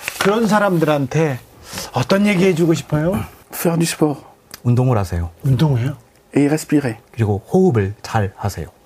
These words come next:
Speaker 2: Faire tout ce qui n'est pas cérébral, mais faire dans le reste du corps.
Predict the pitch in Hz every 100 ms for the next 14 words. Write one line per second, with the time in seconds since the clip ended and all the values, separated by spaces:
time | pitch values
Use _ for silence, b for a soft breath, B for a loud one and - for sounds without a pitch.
0 | - - - - 170 156 127 - - 220
1 | 226 - 180 165 165 170 175 - - -
2 | - 156 151 135 151 175 196 - _ 147
3 | 143 160 151 139 147 160 151 147 - 131